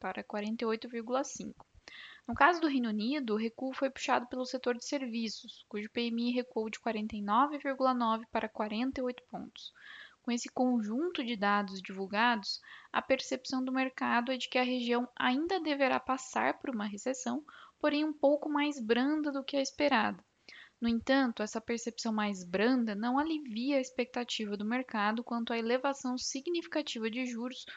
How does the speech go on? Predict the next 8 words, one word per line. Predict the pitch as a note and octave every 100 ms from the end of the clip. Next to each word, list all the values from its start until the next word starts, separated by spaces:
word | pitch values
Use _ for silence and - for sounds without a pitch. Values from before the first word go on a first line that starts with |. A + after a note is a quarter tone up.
| - - _
por | D4 D4
parte | - A3 A3 B3
do | A3+
Banco | A3+ A3+
Central | A#3+ A#3 A3
Europeu. | A3 C4+ - G3 - _ _
Pelo | - G#3
contrário, | A#3+ A4 - A3+ G#3+